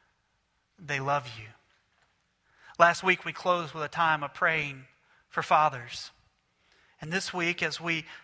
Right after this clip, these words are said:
close, I want to take a time to pray for mothers.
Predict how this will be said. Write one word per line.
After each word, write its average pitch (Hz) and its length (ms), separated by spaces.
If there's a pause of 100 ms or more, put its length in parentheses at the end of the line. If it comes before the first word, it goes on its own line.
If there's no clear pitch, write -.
(100)
close, 165 420
I 160 140
want 185 240
to - 40
take 175 120
a 160 60
time 160 480 (420)
to 160 80
pray 160 240
for 165 160
mothers. 151 640